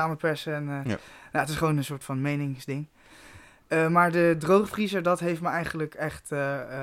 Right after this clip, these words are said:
Speaker 1: eh, doen omslaan in het echt verliefd worden i-, in dit, in, in deze soort hash. Omdat het, door die droogvriezer, eh, f-, de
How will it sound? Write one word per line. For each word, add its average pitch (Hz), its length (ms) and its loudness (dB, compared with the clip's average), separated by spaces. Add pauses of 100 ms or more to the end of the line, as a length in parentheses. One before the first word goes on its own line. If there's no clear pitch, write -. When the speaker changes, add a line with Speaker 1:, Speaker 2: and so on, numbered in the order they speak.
(260)
Speaker 1:
eh, 110 40 -10 (260)
doen 143 440 -2
omslaan 151 600 -2 (540)
in 143 120 -8
het 151 120 -6
echt - 240 -6
verliefd 156 320 -4
worden 135 320 -4
i-, 120 360 -12
in 139 260 -6
dit, 135 320 -8
in, 156 180 -10
in 156 100 -4
deze 151 280 2
soort 143 220 -4
hash. 147 340 -4 (760)
Omdat 165 460 2
het, - 360 -6 (600)
door 170 120 -2
die 175 80 -2
droogvriezer, 175 800 0 (480)
eh, 160 380 -2 (1160)
f-, - 120 -20 (580)
de 160 300 0